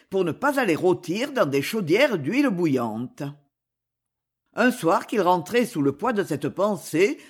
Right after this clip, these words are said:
plus lugubre encore que d'ordinaire, car ayant appris la mort d'un de ses amis, un homme de son âge,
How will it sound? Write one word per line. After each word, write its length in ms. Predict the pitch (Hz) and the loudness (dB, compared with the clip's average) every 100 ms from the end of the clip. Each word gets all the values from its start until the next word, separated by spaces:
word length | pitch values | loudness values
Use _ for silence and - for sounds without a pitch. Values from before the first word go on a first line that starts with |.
| _ - | _ -8
plus 240 | 202 302 | -2 0
lugubre 340 | 294 247 196 | 0 -2 -2
encore 400 | 190 165 202 165 | -2 0 0 0
que 100 | 135 | 0
d'ordinaire, 680 | 123 170 151 143 127 151 202 285 - _ _ _ - | -2 -2 0 0 0 -2 -4 -6 -14 _ _ _ -2
car 200 | 202 277 | 0 2
ayant 260 | 220 165 143 | 2 0 0
appris 280 | 190 247 233 | -4 -2 0
la 120 | 143 | 2
mort 320 | 165 202 123 | 2 2 0
d'un 160 | 185 240 | -2 -2
de 100 | 226 | -2
ses 280 | 190 143 | -2 -2
amis, 440 | 135 127 143 214 - _ - | -2 -2 -4 -6 -8 _ -2
un 200 | 170 156 | 0 0
homme 200 | 262 240 | -2 -2
de 100 | 202 | -4
son 280 | - 135 131 | -2 -4 -2
âge, 440 | 127 202 247 | -2 -2 -4